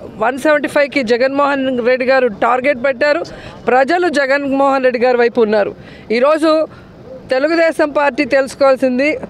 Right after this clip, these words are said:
ప్రజలకి, వైఎస్ఆర్సీపీ కార్యకర్తలకి తెలియజేసుకుంటుంది, ఇరవై ఒక్క ఎమ్మెల్సీలో పదిహేడు ఎమ్మెల్సీలు వైఎస్ఆర్సీపీ గెలిచింది. ఈరోజు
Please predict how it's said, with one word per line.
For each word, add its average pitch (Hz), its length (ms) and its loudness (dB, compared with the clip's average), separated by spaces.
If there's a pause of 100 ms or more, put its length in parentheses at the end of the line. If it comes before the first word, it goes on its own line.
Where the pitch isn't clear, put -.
(100)
ప్రజలకి, 320 760 0 (460)
వైఎస్ఆర్సీపీ 269 580 0
కార్యకర్తలకి 294 800 -2
తెలియజేసుకుంటుంది, 262 1080 0 (340)
ఇరవై 320 480 2
ఒక్క 320 220 -2
ఎమ్మెల్సీలో 285 880 0 (120)
పదిహేడు 302 580 0
ఎమ్మెల్సీలు 277 640 -2
వైఎస్ఆర్సీపీ 254 840 0
గెలిచింది. 214 840 -2 (1000)
ఈరోజు 277 640 2